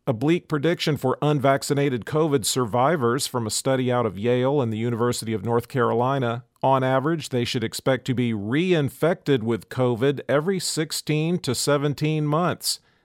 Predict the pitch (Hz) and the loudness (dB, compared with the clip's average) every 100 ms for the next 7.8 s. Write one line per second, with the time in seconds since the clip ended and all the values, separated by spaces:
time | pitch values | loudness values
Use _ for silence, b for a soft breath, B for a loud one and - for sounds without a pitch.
0 | _ 147 139 117 104 135 120 104 127 120 | _ -2 0 0 0 0 -2 0 0 2
1 | 113 107 104 151 175 131 113 101 - - | 0 0 0 2 4 2 0 -2 -2 -2
2 | 113 107 107 - 131 123 107 104 151 143 | 0 0 -2 -2 0 0 -2 -4 -2 -2
3 | 123 139 123 - 147 120 110 - 147 131 | -2 -2 -2 0 -2 0 -4 -2 0 0
4 | - 92 123 131 127 120 104 120 175 170 | -2 -2 2 2 2 0 0 2 2 2
5 | 104 98 82 107 - 120 110 117 110 - | 0 -2 -6 -6 -2 -2 0 0 0 0
6 | 131 123 117 110 107 113 131 139 139 123 | 0 2 2 0 -2 -2 -2 -2 0 0
7 | 113 113 156 190 135 101 104 | 0 -2 0 2 0 -2 -4